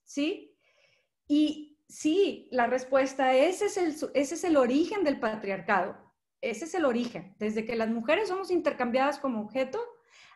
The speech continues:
ahí ya no somos iguales. Ahí se acabó la igualdad, ¿ok? Ahora, ¿por qué intercambiamos mujeres y no hombres? ¿Por qué empezó así? ¿Sí?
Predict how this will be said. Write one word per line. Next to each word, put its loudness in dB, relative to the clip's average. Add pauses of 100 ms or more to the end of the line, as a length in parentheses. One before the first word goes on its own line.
ahí 2
ya 2
no 2
somos -6
iguales. -14 (340)
Ahí 2
se -2
acabó 0
la -4
igualdad, -8 (520)
¿ok? -6 (800)
Ahora, 2 (140)
¿por 4
qué 0
intercambiamos 0
mujeres 2
y 0
no 4
hombres? 0
¿Por -12
qué 2
empezó 2
así? -2 (300)
¿Sí? -6